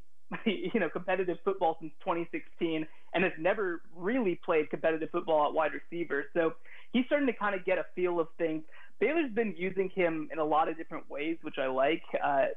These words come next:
they've been lining him out wide. They've been lining him inside. They've lined him up under running back a couple of times, but mostly just in short yard situations. I think that he's a really versatile player, and he knows how to create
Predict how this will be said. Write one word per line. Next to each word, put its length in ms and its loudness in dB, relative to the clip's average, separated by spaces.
they've 160 4
been 160 2
lining 220 2
him 100 -2
out 200 0
wide. 360 2
They've 100 -4
been 120 -8
lining 240 -2
him 180 -4
inside. 600 2
They've 240 2
lined 180 2
him 100 0
up 160 2
under 540 2
running 260 0
back 280 0
a 120 -10
couple 300 -2
of 160 -2
times, 360 -2
but 160 0
mostly 260 2
just 260 -6
in 180 -6
short 200 0
yard 200 2
situations. 800 0
I 80 4
think 180 0
that 100 0
he's 120 0
a 40 4
really 300 4
versatile 540 2
player, 520 0
and 240 0
he 200 0
knows 360 4
how 360 0
to 280 0
create 360 4